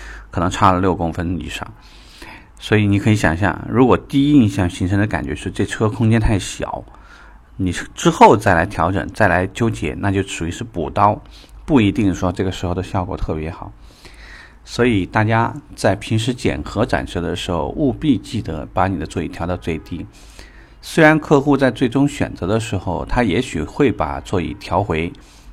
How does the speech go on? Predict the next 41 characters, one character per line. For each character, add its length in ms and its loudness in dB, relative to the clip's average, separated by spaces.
但 160 2
是 140 -4
毕 200 0
竟 220 0
说 260 0
他 160 -6
进 180 2
到 120 4
车 340 2
内 160 2
的 120 0
时 180 -10
候， 180 -12
你 120 0
还 180 0
不 200 2
如 180 2
给 160 -2
他 160 -4
一 40 -2
个 140 -6
感 220 -4
觉： 140 -6
哇， 260 0
这 140 -12
个 60 -6
车 220 -8
的 80 -6
主 180 -8
驾 160 -2
驶 140 -10
空 180 -4
间 120 -2
还 120 -6
挺 280 -12
大 300 -2
的， 120 -14
很， 300 -8
挺 200 -8
宽 260 -2
敞。 180 -8